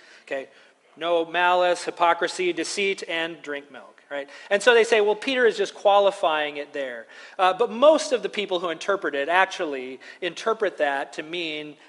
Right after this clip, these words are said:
the, the Word of God. And so we're on pretty good grounds to say that Peter is telling them,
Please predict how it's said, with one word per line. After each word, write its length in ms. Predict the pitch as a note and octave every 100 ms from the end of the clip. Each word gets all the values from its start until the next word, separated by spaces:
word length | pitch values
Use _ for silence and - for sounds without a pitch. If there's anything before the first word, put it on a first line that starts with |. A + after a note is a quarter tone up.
| _
the, 240 | E3 D#3 E3
the 120 | D#3
Word 260 | D#3 E3
of 160 | D3+ C#3+
God. 380 | D#3 C#3+ B2+ B2+
And 120 | C#3
so 160 | - D#3+
we're 180 | F3+
on 120 | F#3+ F#3
pretty 240 | A#3 A3
good 180 | G3 E3
grounds 480 | D#3+ D#3 D3+ D3+ -
to 120 | D3
say 280 | - C#3+ C3+
that 180 | C3+ -
Peter 260 | F#3 E3
is 140 | D3+ -
telling 380 | E3 D#3 D3
them, 200 | D3 C3+